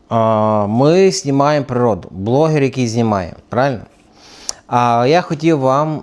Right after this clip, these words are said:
а, розказати, якою камерою, пояснити, якою камерою ми сьогодні знімаємо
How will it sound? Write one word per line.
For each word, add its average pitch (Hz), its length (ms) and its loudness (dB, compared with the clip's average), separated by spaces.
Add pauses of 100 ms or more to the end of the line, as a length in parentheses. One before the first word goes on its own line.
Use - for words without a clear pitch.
а, 110 680 -2 (760)
розказати, 139 680 -2
якою 135 300 0
камерою, 135 680 0
пояснити, 127 520 0
якою 123 240 0
камерою 123 400 0
ми 123 140 2
сьогодні 117 540 0
знімаємо 139 720 -2